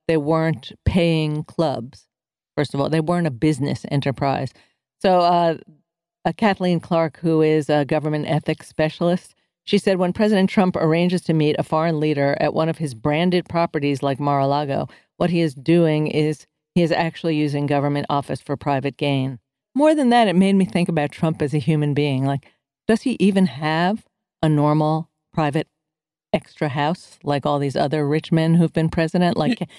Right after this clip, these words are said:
Speaker 1: Kennedy's Hyannisport, as you said?
Speaker 2: You mean one that, that doesn't look like Versailles?
Speaker 1: One that doesn't look like Versailles, first of all, which is not that American, but also one that, uh, no one has to pay to visit. Like, he's used to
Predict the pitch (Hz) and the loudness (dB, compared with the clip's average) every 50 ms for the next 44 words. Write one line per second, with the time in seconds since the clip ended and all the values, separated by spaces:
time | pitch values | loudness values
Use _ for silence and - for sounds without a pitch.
0 | - _ _ - - 202 170 160 156 160 156 - - 160 156 151 151 156 170 175 | -20 _ _ -2 0 2 2 2 2 0 0 0 0 0 2 2 2 2 2 0
1 | - - - 180 190 185 - 170 - 185 190 - - 185 190 214 247 - - _ | -2 -2 0 0 0 0 0 -2 0 0 0 0 0 0 0 0 -2 -4 -10 _
2 | _ _ _ _ _ - 190 - - 185 226 190 196 196 185 175 175 185 185 185 | _ _ _ _ _ -18 -16 -6 -2 0 2 2 2 2 2 4 4 4 2 2
3 | 170 160 139 - _ _ - 139 135 110 - - 131 135 156 147 - 143 143 139 | 0 -2 -4 -4 _ _ -4 -2 -2 -2 -4 -10 -4 -2 -2 0 0 -2 -2 -2
4 | - 156 135 117 - 131 127 123 - - 143 123 90 - 78 - - _ _ _ | 0 0 -2 -2 0 -2 -2 -2 0 0 0 0 0 -4 -8 -14 -20 _ _ _
5 | _ _ _ _ _ _ _ - 180 196 220 240 262 269 269 247 - 233 220 185 | _ _ _ _ _ _ _ 2 4 6 6 6 4 4 2 2 2 2 2 2
6 | 202 196 170 185 175 170 151 135 - 147 143 - - 139 139 143 185 - - - | 2 2 2 0 0 0 -2 -2 -2 -4 -4 -2 -2 -2 -2 -2 -6 -8 -2 0
7 | 170 160 - - 143 156 160 170 185 - 196 - - 247 - - 285 - - - | 0 0 0 -2 -2 0 0 0 0 0 0 0 0 0 0 0 -2 0 0 0
8 | - 285 285 302 311 330 311 - - 135 120 - _ _ _ _ - 208 196 - | 2 2 2 4 4 2 2 2 0 -6 -6 -8 _ _ _ _ 0 0 0 0
9 | _ - 190 233 294 - - 254 208 190 180 160 156 185 190 190 202 202 214 208 | _ 0 0 0 0 0 0 2 2 2 2 2 2 2 4 4 4 4 4 2
10 | - _ _ - 185 180 170 170 175 - - - - 175 170 165 165 160 160 - | 0 _ _ -2 0 2 2 2 0 0 -2 -2 -2 0 2 2 2 0 -2 -4
11 | _ _ _ _ - 175 175 196 208 202 190 202 180 - - 180 - - 160 180 | _ _ _ _ 0 2 4 4 4 4 4 2 0 0 -2 -4 -4 0 0 2
12 | 185 175 156 143 131 127 - 160 _ _ _ _ _ _ - - 175 151 139 175 | 2 2 2 0 -2 -4 -8 -12 _ _ _ _ _ _ -4 -2 0 2 2 2
13 | 165 139 139 - - - 165 160 151 - - _ _ _ _ - 175 190 247 254 | 0 0 -2 -6 -4 -2 -2 -2 -2 -4 -12 _ _ _ _ -4 2 2 4 4
14 | 226 214 254 277 220 - - - - - 180 175 170 175 180 | 4 4 4 2 2 0 -4 -10 -2 0 2 2 2 0 -4